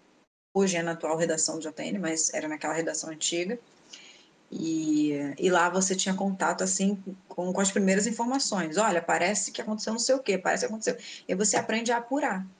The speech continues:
porque eu cheguei lá, não sabia, assim, sei lá, se, "Olha, parece que tem um prédio pegando fogo." Eu não sabia nem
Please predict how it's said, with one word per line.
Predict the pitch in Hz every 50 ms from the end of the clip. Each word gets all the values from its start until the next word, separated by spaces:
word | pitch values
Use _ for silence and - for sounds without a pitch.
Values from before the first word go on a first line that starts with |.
| _
porque | - - - - -
eu | 180
cheguei | 180 - 202 196 214 226
lá, | 214 202 202
não | 220 247 247
sabia, | - - 349 294 226 240 226 208 175
assim, | 165 - - 151 147 143
sei | - - - -
lá, | 147 147 143
se, | 147 - - - - - - _ - - - - - - - - - _
"Olha, | - - 214 180 175 165
parece | - 170 165 175 190 190
que | - 220
tem |
um | 226 214
prédio | - 208 208 214 208 -
pegando | 214 202 196 214 240 262
fogo." | - - 196 170 156 -
Eu | 185
não | 190 196
sabia | 196 220 202 202 208
nem | 214 247 269 -